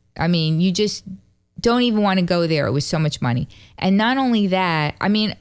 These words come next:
probably it'll last. I mean, it's very, very fast. There, I, I leave this thing on. I never turn this thing off, like, never,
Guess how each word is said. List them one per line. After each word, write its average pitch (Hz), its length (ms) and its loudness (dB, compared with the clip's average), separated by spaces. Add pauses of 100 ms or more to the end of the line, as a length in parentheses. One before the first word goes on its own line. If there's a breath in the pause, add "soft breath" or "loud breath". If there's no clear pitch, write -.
(140)
probably 262 520 0
it'll 185 160 0
last. 202 420 -2
I 156 80 0
mean, 180 220 2
it's 165 280 -2
very, 208 480 0
very 165 300 0
fast. - 580 -8 (600 soft breath)
There, 175 600 0
I, 208 240 -2 (200)
I 208 180 -2
leave 247 320 -2
this 254 240 -2
thing 214 220 0
on. 196 420 0 (160)
I 254 140 0
never 254 400 -2
turn 240 340 0
this 233 200 -4
thing 233 220 -2
off, 254 300 -2
like, 196 160 0
never, 196 680 0